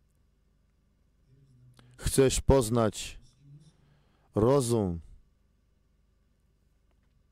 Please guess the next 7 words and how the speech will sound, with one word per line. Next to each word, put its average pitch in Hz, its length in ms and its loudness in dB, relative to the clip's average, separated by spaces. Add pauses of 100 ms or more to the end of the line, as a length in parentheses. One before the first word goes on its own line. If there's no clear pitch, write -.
(1400)
Tylko 110 520 0 (2500)
poróżnienie 107 840 0 (1000)
dobrego 107 640 2
od 98 180 -2
złego 95 520 0
poprowadzi 101 580 0
cię, 95 340 -2